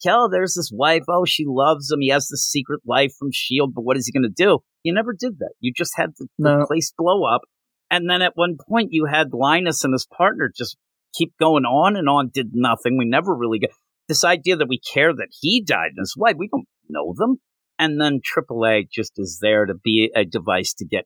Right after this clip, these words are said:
Speaker 1: kidnapped for no reason at all because it just got solved. It, it's, this book sucked.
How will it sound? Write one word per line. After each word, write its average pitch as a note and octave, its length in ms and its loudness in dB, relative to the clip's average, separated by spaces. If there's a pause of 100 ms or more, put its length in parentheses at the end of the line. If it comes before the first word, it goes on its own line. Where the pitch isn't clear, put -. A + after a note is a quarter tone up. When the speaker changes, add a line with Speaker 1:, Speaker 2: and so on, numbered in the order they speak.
(120)
Speaker 1:
kidnapped F#3+ 500 -2
for C#3 80 -2
no B2 200 2
reason B2 420 -2
at F#2+ 80 0
all F2 140 0
because - 260 -12
it - 100 -18
just - 240 -12
got D2+ 180 -10
solved. - 360 -4
It, C#3+ 160 0
it's, C3 320 0
this C#3+ 240 0 (100)
book F2+ 200 -4
sucked. - 360 -6